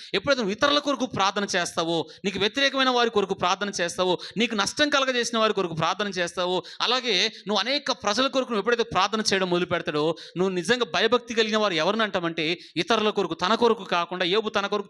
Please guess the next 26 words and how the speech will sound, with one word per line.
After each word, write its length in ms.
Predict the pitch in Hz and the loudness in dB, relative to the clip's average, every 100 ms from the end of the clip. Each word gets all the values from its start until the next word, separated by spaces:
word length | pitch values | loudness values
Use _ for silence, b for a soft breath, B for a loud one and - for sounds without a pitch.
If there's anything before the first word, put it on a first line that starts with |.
| 226 | 2
చేసుకున్నాడు, 600 | 262 - 240 208 175 185 B B | 2 0 -2 0 2 0 B B
దేవుడు 280 | 165 190 185 | 0 2 2
జవాబు 360 | 160 160 170 160 | 0 2 2 2
ఇయ్యలేదు. 320 | 156 156 147 B B 175 | 0 -2 -4 B B -8
ఇతరుల 240 | 170 254 | 0 2
కొరకు 240 | 240 233 202 | 2 0 0
ఎప్పుడైతే 320 | 233 247 240 - | 0 0 0 2
చేయడం 240 | 254 302 277 | 4 4 2
మొదలు 200 | 214 208 | 0 0
పెట్టాడో, 680 | 185 - 156 147 170 180 B B | -2 0 -2 2 0 0 B B
ఆ, 200 | 165 123 - | 0 -2 -4
దేవుడు 200 | 165 180 | -2 -2
ఏం 80 | 175 | -2
చేయడం 320 | 175 180 180 | -2 -2 -4
మొదలు 180 | 180 180 | -4 -4
పెట్టాడు? 440 | 185 196 220 302 - _ _ _ _ _ _ | -4 -4 -2 -4 -8 _ _ _ _ _ _
దేవుడు 340 | 143 156 156 156 - - | -2 0 0 -6 -14 -2
కార్యాలు 320 | 160 170 156 | 0 0 0
చేయడం 260 | 156 143 | -2 0
మొదలు 180 | 143 143 | -2 -2
పెట్టాడు. 400 | 135 123 135 117 - _ _ _ _ - _ | -4 -4 -4 -4 -10 _ _ _ _ -20 _
ఎంతవరకు 360 | 190 226 214 196 | -2 2 2 0
నీ 80 | 160 | -2
జీవితంలో 420 | 165 175 180 165 | -2 -2 -4 -6
కార్యాలు 420 | - 151 175 160 | -4 -2 0 -2
ఆగిపోయినాయా? 600 | 151 160 160 147 156 196 | -2 -4 -10 -8 -6 -8